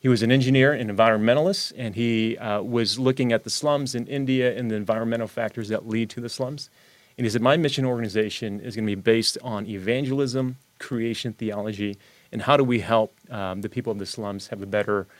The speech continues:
understanding of who Jesus is, but also what does that mean for their surroundings around them?" And so I think these are much more integrated ways to think about the gospel, holistic, uh, that he-, here in America, at least we've been talking about, but we have such a difficult time actually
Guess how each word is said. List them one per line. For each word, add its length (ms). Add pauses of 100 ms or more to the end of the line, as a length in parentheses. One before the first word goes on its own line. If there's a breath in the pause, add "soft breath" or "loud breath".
(500 soft breath)
understanding 400
of 80
who 100
Jesus 440
is, 240
but 160
also 360
what 240
does 120
that 200
mean 300
for 400
their 160
surroundings 680
around 360
them?" 160 (540 soft breath)
And 100
so 140
I 80
think 200
these 240
are 180
much 280
more 220
integrated 540
ways 280
to 100
think 320
about 300
the 80
gospel, 480
holistic, 600 (460 soft breath)
uh, 260
that 260
he-, 340
here 180
in 80
America, 300
at 80
least 180
we've 120
been 100
talking 400
about, 260
but 120
we 140
have 180
such 320
a 60
difficult 460
time 300
actually 540